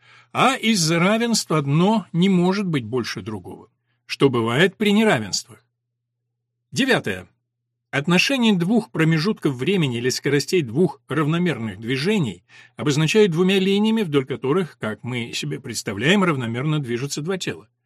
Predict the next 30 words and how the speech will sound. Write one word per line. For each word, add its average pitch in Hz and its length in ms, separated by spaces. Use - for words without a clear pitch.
В - 60
зависимости 226 540
от 180 100
того, 135 320
принимаем 156 560
ли 160 80
мы 156 320
обе 147 280
эти 143 120
линии 139 280
за 131 160
изображение 131 600
величин, 110 460
времен 131 520
или 127 120
скоростей, 120 600
они 240 200
будут 220 260
представлять 190 640
или 185 160
отношение 156 520
друг 127 220
к - 20
другу, 156 360
или 190 160
отношение 170 720
времен, 120 540
или 214 160
отношение 170 640
скоростей. - 640